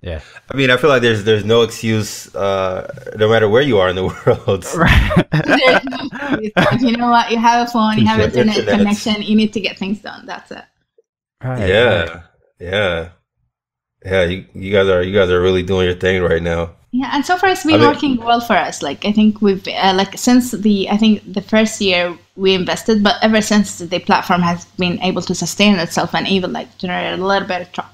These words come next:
Speaker 3: profit. But so far we're good. Like, I think we're in a good place.
Speaker 1: This is kinda in line to what, what we were just saying previously.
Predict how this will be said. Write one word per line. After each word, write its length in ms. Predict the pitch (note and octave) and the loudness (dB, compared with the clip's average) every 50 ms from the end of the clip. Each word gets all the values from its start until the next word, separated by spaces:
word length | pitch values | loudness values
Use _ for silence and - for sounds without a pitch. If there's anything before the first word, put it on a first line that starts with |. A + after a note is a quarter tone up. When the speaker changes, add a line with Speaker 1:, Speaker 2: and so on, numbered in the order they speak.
| _ _ | _ _
Speaker 3:
profit. 360 | G3+ F#3 F#3 - A3+ G#3 - - - - - - - - _ _ | 0 0 2 2 0 -2 -2 -4 -12 -16 -16 -18 -18 -20 _ _
But 180 | F#3+ F#3+ - - | -2 -2 0 2
so 120 | - A#3+ | 2 2
far 220 | A3+ - A#3 G#3 | 2 2 2 4
we're 160 | F#3 F3+ F3 E3+ | 4 2 0 0
good. 340 | E3 F#3+ F3 F3 E3 - | 0 -2 -2 -2 -2 -6
Like, 240 | - D#3 D3 - - F3 | -10 -14 -14 -14 -14 -14
I 40 | E3+ | -10
think 240 | - F#3+ F3+ F3+ - | -8 -8 -8 -8 -8
we're 100 | F3+ E3+ | -8 -8
in 120 | E3 E3 | -8 -8
a 60 | E3+ | -10
good 200 | E3 E3 D#3 - _ | -10 -12 -14 -16 _
place. 420 | - E3+ D3 D3+ - - - - _ _ _ _ | -12 -10 -10 -10 -10 -14 -20 -20 _ _ _ _
Speaker 1:
This 280 | F3 D#3+ F#3 G3 - - | -2 0 0 2 2 2
is 200 | C3 - - - | 0 0 -2 -6
kinda 400 | - - - - A2+ G2+ - - | -14 -12 -4 0 0 0 2 2
in 140 | F#2+ F#2+ | 0 2
line 220 | F#2+ F#2+ F#2+ F#2+ F#2 | 2 2 2 2 0
to 180 | - - G2 | 0 -2 -2
what, 180 | F2+ F#2 F#2+ - | 0 0 0 2
what 100 | G#2 G2 | 2 0
we 60 | F#2 | 2
were 100 | F#2 F2+ | 2 0
just 220 | - - F#2+ - - | 0 -2 -4 -4 -2
saying 220 | G2+ F#2+ F2+ F2 | -2 -2 -2 -2
previously. 480 | - - G2 F#2 F#2 - - G2 F#2 | -2 -2 -2 -2 -4 -4 -4 -4 -4